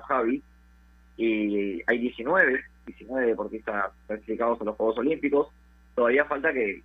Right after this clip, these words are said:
que más de veinte disputen su, su clasificación y, y vamos a estar expectantes por lo que se pueda lograr claramente, considerando que es un año atípico y que es un año en el que, a ver, eh, ha costado muchísimo más, ¿no?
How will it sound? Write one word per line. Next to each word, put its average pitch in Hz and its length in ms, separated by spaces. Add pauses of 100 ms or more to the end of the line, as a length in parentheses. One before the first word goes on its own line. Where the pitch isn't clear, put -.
que - 80
más 135 180
de 131 80
veinte 131 440 (440)
disputen 123 340
su, 113 320
su 107 100
clasificación 110 840 (1120)
y, 110 200
y 113 40
vamos 135 220
a - 20
estar 131 160
expectantes 131 520
por 110 120
lo 107 100
que - 80
se - 120
pueda 127 200
lograr 117 320
claramente, 127 680 (440)
considerando 127 500
que 135 60
es 131 80
un 123 100
año 123 160
atípico 131 640 (320)
y - 80
que 131 120
es 127 100
un 131 80
año 147 220
en 151 80
el 113 120
que, 110 420 (120)
a 117 80
ver, 123 220 (1040)
eh, 107 680 (200)
ha - 100
costado 143 400
muchísimo 127 500
más, 131 320
¿no? 123 220